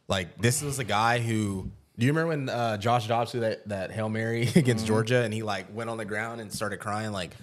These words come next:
Speaker 1: this is a guy who coached at Tennessee, S E C, but had a bunch of violations with recruiting, N C double A.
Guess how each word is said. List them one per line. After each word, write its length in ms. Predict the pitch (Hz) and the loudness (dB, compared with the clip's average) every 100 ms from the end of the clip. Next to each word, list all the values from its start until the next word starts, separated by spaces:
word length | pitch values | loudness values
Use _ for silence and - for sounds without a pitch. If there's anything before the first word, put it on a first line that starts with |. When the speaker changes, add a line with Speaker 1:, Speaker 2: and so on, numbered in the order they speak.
| - - | -18 -6
Speaker 1:
this 120 | 127 | -4
is 100 | 135 | -2
a 60 | 104 | 0
guy 240 | 104 113 | 2 2
who 160 | 110 98 - | 2 -4 -2
coached 500 | 107 107 - - - _ _ _ - | 0 0 -2 -6 -10 _ _ _ -2
at 180 | 104 110 | 0 0
Tennessee, 580 | 123 120 - 104 101 - - | 0 -2 -2 -4 -6 -6 -2
S 200 | 101 - | -2 -2
E 60 | |
C, 240 | 101 104 92 | 0 0 0
but 140 | 92 | -2
had 160 | 95 95 | -2 -2
a 20 | |
bunch 220 | 90 98 | -2 -4
of 160 | 98 82 | -4 -4
violations 560 | 87 101 95 98 98 90 | 0 0 0 -4 -6 -8
with 100 | 73 | -8
recruiting, 460 | - 110 107 98 | -4 -2 -2 -4
N 100 | 87 | -6
C 100 | - | -6
double 240 | 92 85 95 | -6 -4 -2
A. 240 | 117 117 | 0 -2